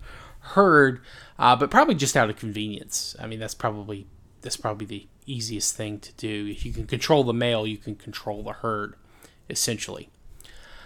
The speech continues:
Um, and these might not have started as conscious decisions, but they may have been, you know, shortly after that. I think after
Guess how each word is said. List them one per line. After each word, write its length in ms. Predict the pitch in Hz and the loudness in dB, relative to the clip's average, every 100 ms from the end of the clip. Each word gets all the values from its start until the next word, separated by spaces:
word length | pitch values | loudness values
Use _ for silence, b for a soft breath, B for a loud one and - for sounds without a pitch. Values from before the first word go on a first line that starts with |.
| B | B
Um, 380 | - 113 110 104 - _ - | -2 0 0 -2 -10 _ -4
and 140 | 131 | 2
these 220 | 170 208 | 4 6
might 260 | 185 190 180 | 6 6 6
not 180 | 175 156 | 2 2
have 160 | 156 | 2
started 440 | - - 143 143 135 | 2 4 4 4 0
as 140 | 131 | -4
conscious 460 | - 131 127 139 127 | -2 0 0 -2 -6
decisions, 640 | 123 - 120 110 117 107 | -4 -2 -2 -2 -6 -8
but 440 | - 131 123 - | -4 0 2 0
they 300 | 127 120 117 123 - | 0 0 0 -4 -6
may 260 | 131 135 | 2 4
have 200 | 131 117 | 4 0
been, 540 | 127 123 120 120 110 117 - - - - _ _ _ | 0 2 0 0 -4 -8 -18 -20 -20 -20 _ _ _
you 160 | - 127 | -8 -2
know, 240 | 107 104 - - - - _ - - - - - - | 0 0 -6 -20 -20 -20 _ -20 -20 -20 -20 -20 -4
shortly 580 | - - 214 160 117 113 | 0 6 8 6 4 2
after 380 | 120 107 - 110 | 4 2 -2 -10
that. 260 | - - 117 | -10 -12 -12
I 80 | |
think 180 | 120 120 | -6 -2
after 480 | 120 113 110 107 104 | -2 -2 -4 -6 -6